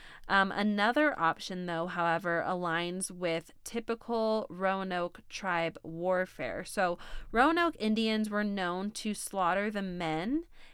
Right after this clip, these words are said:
and take back with them the women and children. Um, there, the women and children would be forced to assimilate,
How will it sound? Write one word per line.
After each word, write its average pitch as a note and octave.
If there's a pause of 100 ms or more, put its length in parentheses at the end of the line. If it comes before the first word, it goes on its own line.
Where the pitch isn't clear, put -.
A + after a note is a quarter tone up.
(140)
and G#3+
take -
back F3+
with A#3
them B3
the A3+
women G3
and F3+
children. F#3+ (380)
Um, F#3+
there, G#3
the A#3
women G3
and F#3+
children F#3
would F3
be F#3
forced - (140)
to F#3+
assimilate, F3+